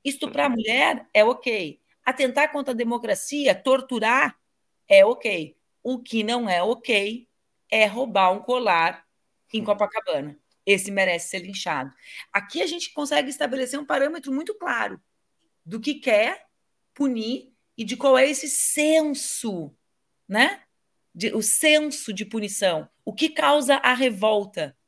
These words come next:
Speaker 1: a ponto
Speaker 2: Nossa.
Speaker 1: das pessoas se, se tomarem como justiciamento e o que não causa. A vida das mulheres não causa. A democracia não
Speaker 2: Uhum.
Speaker 1: causa, né, Amara?
Speaker 2: Total.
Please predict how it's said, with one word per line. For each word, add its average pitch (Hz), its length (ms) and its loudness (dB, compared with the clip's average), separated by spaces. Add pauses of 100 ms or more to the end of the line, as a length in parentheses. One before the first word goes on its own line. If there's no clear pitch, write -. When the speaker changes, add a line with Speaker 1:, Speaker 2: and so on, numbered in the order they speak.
(640)
Speaker 1:
a 196 120 2
ponto 226 260 -2
Speaker 2:
Nossa. 226 120 -8
Speaker 1:
das 208 140 -4
pessoas 214 360 -8
se, 226 180 -10
se 226 140 -10
tomarem 208 460 2
como 202 260 -6
justiciamento 208 960 -6
e 226 100 -2
o 220 60 -2
que 226 80 -2
não 247 160 0
causa. 180 440 0 (220)
A - 80 4
vida 220 220 0
das 214 180 0
mulheres 190 340 2
não 226 120 -10
causa. 165 480 -2
A 175 80 -2
democracia 196 540 -2
não 180 100 -6
Speaker 2:
Uhum. 180 60 -18
Speaker 1:
causa, 190 260 -2 (100)
né, 160 80 -6
Amara? 185 300 -4 (580)
Speaker 2:
Total. 101 540 -8